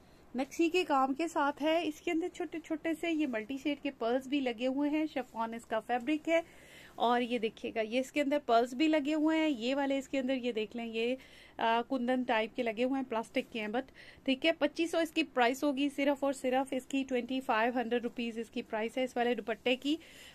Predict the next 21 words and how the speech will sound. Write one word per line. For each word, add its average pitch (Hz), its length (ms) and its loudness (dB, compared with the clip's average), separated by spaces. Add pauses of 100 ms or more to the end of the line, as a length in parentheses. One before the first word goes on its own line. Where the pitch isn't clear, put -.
(100)
और 247 280 4 (120)
इसका 285 320 -4
style 247 340 -4
आप 226 180 -2
देख 214 240 -6
लें, 262 100 -2
ये 247 180 -2
center 240 440 -2
इसका 269 260 0
भी 254 160 -2
black, 214 320 0 (500)
आ, 220 260 0 (600)
sorry, 220 360 -6 (140)
blank 214 320 -4
होगा, 247 320 0 (140)
ठीक 240 200 -8
है। 302 100 0 (540)
और, 220 360 2
आ, 226 120 -2
ये 214 260 -4
देखिएगा, 247 460 -6